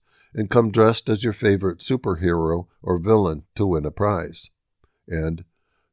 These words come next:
Just Mercy, movie showing at seven thirty P M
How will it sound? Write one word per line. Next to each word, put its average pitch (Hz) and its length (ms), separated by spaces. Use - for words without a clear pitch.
Just 113 360
Mercy, 95 500
movie 87 340
showing 90 440
at 82 380
seven 98 340
thirty 90 280
P 92 200
M 85 280